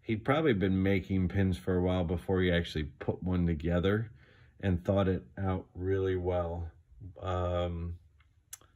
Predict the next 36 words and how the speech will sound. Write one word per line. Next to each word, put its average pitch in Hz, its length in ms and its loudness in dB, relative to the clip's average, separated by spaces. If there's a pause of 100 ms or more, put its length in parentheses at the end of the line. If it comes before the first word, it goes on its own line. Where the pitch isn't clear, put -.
(420)
not 107 280 2
sure 107 460 4
about 92 400 0
the 90 60 -4
mods 90 520 0
in 90 240 0
the 85 80 0
cylinder. 107 580 2
I'll 90 140 -6
have 92 200 -4
to - 80 -10
talk 95 320 -4
to - 80 -4
him 87 140 0
and 82 120 0
see 101 340 -2
what 92 240 -2
he 87 200 -4
said 90 280 -4
about 87 320 -2
that. 90 280 -4 (1080)
Number 101 240 2
four, 101 420 2
I'm 90 160 2
losing 87 320 0
count 110 320 0
here, 104 480 0 (340)
is 87 200 -8
that 87 320 -6
torpedo 98 580 -2
pin. 107 580 -2 (300)
Is 104 80 -14
that 180 240 -8
actually 131 340 -10
in 90 200 -2
focus? 85 680 -8